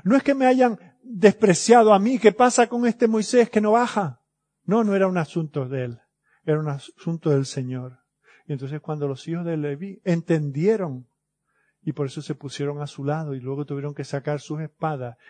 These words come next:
y traer el juicio divino sobre sus propios hermanos. Así que, de nuevo, esto no era un asunto de que Pablo estaba perdiendo seguidores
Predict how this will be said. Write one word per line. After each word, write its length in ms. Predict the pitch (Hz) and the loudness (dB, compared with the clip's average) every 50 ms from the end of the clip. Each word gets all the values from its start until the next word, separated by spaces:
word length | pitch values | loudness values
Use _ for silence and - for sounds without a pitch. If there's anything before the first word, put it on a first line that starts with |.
| _ _ | _ _
y 120 | - 156 | -8 -6
traer 240 | - - 139 139 143 | -4 -4 -2 0 0
el 140 | 147 139 131 | 0 -2 -2
juicio 340 | - 151 160 156 - 165 147 | -4 -4 -4 -4 -6 -8 -8
divino 380 | 139 143 156 196 208 185 151 | -6 -6 -6 -6 -8 -8 -10
sobre 280 | 135 - 143 131 131 127 | -8 -8 -10 -10 -10 -12
sus 160 | - - 123 | -16 -20 -20
propios 520 | _ - 139 135 123 - 135 139 139 135 - _ _ _ _ _ _ _ _ - | _ -12 -10 -10 -10 -8 -8 -8 -8 -10 -12 _ _ _ _ _ _ _ _ -10
hermanos. 580 | 160 131 113 120 123 131 131 127 127 127 120 _ _ _ _ _ _ _ - - - - | -8 -8 -8 -10 -12 -12 -12 -12 -14 -16 -20 _ _ _ _ _ _ _ -20 -20 -18 -10
Así 260 | - 170 160 - - 196 | -8 -6 -6 -6 -8 -4
que, 320 | - 220 208 196 196 - _ _ _ _ | 2 4 4 4 2 0 _ _ _ _
de 200 | - 175 156 160 | -8 -4 -2 -2
nuevo, 380 | 156 165 180 180 170 160 139 - _ _ _ | -2 -2 -2 0 0 0 -2 -2 _ _ _
esto 380 | - 175 185 175 - - 180 175 | 0 0 0 -2 -2 -4 -4 -2
no 160 | 170 175 180 | -2 -2 -2
era 280 | 180 170 180 175 180 - | 0 0 0 0 -2 -4
un 200 | 196 175 180 175 | -6 -6 -6 -4
asunto 800 | 170 165 160 - - - 165 156 147 135 - - 123 120 120 - _ _ - - _ _ | -6 -6 -8 -12 -8 -6 -4 -4 -4 -6 -6 -8 -8 -8 -8 -12 _ _ -20 -20 _ _
de 220 | - 151 156 151 | -6 -4 -4 -2
que 140 | - - 147 | 0 -2 -4
Pablo 400 | - _ - 160 160 165 160 165 | -2 _ 0 0 2 2 0 0
estaba 440 | 151 - - 170 160 160 160 151 - | -2 -2 -2 0 2 2 0 0 -2
perdiendo 920 | - 151 139 127 123 123 143 151 160 165 170 165 156 165 160 160 165 165 - _ _ _ | -2 -2 -2 -2 -4 -4 -2 -2 -2 -2 -2 -2 0 2 2 2 2 -2 -6 _ _ _
seguidores 1160 | - - - - 165 156 139 151 151 127 123 151 165 170 156 143 135 127 - - - - _ | -12 -2 0 2 2 2 2 0 -2 2 4 4 4 4 4 2 0 -2 -6 -14 -20 -20 _